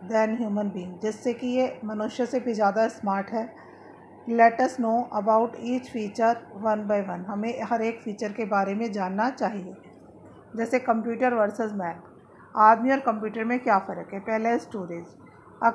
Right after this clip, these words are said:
computer stores a large amount of information and never forgets it।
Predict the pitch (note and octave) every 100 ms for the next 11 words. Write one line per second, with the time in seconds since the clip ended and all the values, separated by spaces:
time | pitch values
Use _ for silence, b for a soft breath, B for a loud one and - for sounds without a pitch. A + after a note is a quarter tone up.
0 | C4 B3 B3+ B3+ C4+ C4+ C4 - A3 A#3+
1 | C4 A#3+ G#3 A3 B3 B3 A3 A3 G#3+ A3
2 | A3 G3+ G#3+ G3+ G3+ G3+ B3 A#3 G#3+ G#3+
3 | G3 F#3 G#3 G3+ E3 - F3 -